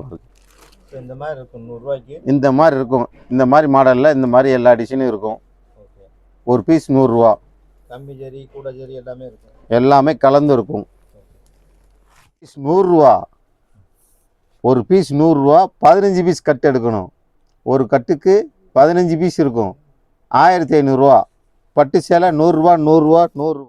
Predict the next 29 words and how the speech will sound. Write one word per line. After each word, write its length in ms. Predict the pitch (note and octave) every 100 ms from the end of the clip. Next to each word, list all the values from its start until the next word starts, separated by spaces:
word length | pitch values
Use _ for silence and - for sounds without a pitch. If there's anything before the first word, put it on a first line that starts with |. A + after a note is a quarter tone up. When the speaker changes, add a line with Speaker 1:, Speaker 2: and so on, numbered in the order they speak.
| _ A#2
Speaker 1:
ரைட், 220 | B2+ A#2 _ _ _ -
அடுத்து 200 | C#3+ G3+ F3+
நம்ம 180 | D#3+ C#3
இப்ப 140 | A#2+ G#2+
பார்க்க 240 | D3+ C3+
போறது 260 | B2 B2 C#3 D#3+ - _ _ -
ஓம் 180 | D3 G3 -
சக்திக்கு 420 | D#3 D3 A#2+ B2+
உண்டான 380 | C3 B2+ B2+ A#2+ A2+
சிவப்பு 300 | E3 G3+ G3+ -
சேலைகள், 400 | D3 C3 G#2 F#2 - _ _ _ -
வாயில் 300 | C3 F3+ F3+ -
சேலைகள். 380 | C3 A2 F#2+ F2 _ _ _ _ -
பாருங்க, 300 | C3+ C#3 D3 E3 - A#2
வேப்பலை 320 | D3 F3 D3+ -
சேலைகள் 320 | A#2 G2 F#2 _ _ _ _ _ _ _ _ B2
என்ன 200 | C#3+ C#3+ A#2+
டிசைனா 280 | D#3 D#3 C#3+
இருக்கு 180 | A#2 A2 A2
பாருங்க. 220 | G#2 G2 - _ _ - D3+
ஒவ்வொன்றும் 480 | F#3+ G#3 G#3 A3 F3
ஒவ்வொரு 200 | D#3+ F3 D3+
மாடல், 300 | D3+ E3+ D#3
ஒவ்வொரு 200 | C#3 C#3+ B2+
டிசைன்ல 320 | D#3 D3 B2
இருக்கு. 220 | G#2 G2+ F#2 _ _ _ _ _ _ - - _ _
இந்த 120 | A2 A#2+ A#2+
பாருங்க, 260 | A#2 A#2 C#3 - _ _ _ -
டிசைன் 300 | B2 C3+ A2+